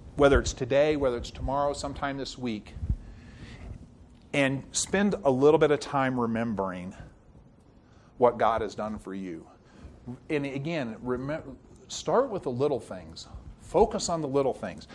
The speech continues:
Maybe it was something that seems on the surface to be trivial. But again, those little things add up.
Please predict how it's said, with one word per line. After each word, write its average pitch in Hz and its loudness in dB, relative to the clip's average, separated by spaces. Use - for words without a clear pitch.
Maybe 165 4
it 277 0
was 196 4
something 165 -2
that 135 -2
seems 233 4
on 147 2
the 131 -4
surface 180 0
to 156 -8
be 131 -2
trivial. 113 -2
But 151 6
again, 156 2
those 131 0
little 214 4
things 104 -6
add 131 2
up. - 2